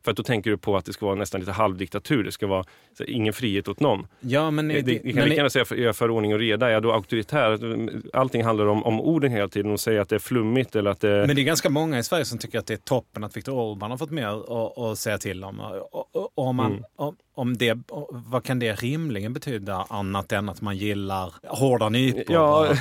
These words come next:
Speaker 1: <laughs> det, det,
Speaker 2: marschmusik?
Speaker 1: jag, jag kan, jag kan säga,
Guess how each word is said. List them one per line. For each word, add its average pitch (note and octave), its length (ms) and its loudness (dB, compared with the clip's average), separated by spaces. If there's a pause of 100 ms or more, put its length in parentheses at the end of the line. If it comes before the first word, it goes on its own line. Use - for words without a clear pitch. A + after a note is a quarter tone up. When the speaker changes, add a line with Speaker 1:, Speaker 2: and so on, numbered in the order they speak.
Speaker 1:
<laughs> - 120 -12
det, C#3 400 2 (360)
det, B2+ 160 2
Speaker 2:
marschmusik? C#3+ 460 4
Speaker 1:
jag, A#2 140 2
jag C3+ 80 0
kan, C#3+ 100 2
jag C#3+ 100 2
kan C#3+ 100 -4
säga, B2+ 400 0